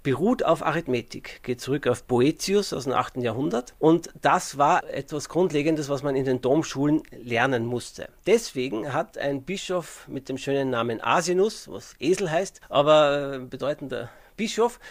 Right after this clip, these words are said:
äh, wahrscheinlich in Köln so um das Jahr tausendvierzig, tausendsechzig ein Spiel erfunden.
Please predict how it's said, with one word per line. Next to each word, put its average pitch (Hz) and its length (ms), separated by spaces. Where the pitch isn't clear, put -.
äh, 131 140
wahrscheinlich 147 580
in 151 180
Köln 156 520
so 170 200
um 190 200
das 180 200
Jahr 151 300
tausendvierzig, 147 840
tausendsechzig 120 880
ein - 120
Spiel 202 260
erfunden. 117 380